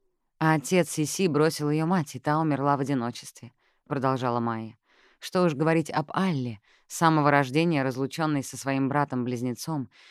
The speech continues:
поскольку её мать хотела иметь только мальчика. Майя, я...» «Или о Тигге,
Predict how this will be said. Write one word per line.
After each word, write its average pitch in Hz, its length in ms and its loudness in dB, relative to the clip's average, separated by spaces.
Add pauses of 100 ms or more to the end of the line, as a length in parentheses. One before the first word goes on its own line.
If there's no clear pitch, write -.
(100)
поскольку 143 480 0
её 135 160 4
мать 143 260 2
хотела 127 400 -2
иметь 131 300 -2
только 131 260 -2
мальчика. 127 500 -6 (600)
Майя, 131 480 0
я...» 147 380 -4 (640)
«Или 185 240 6
о 185 100 6
Тигге, 135 520 0